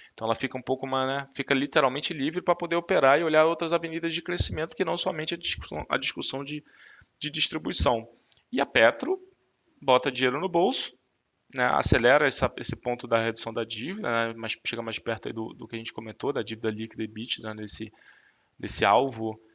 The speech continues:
é, e foca, exatamente, foca no, no que ela tem que fazer bem, que é explorar, produzir,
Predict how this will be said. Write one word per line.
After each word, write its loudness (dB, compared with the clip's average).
é, 4
e -4
foca, 4
exatamente, -6
foca -4
no, -12
no -12
que -6
ela -4
tem -6
que -14
fazer -2
bem, -4
que -10
é -4
explorar, 0
produzir, -10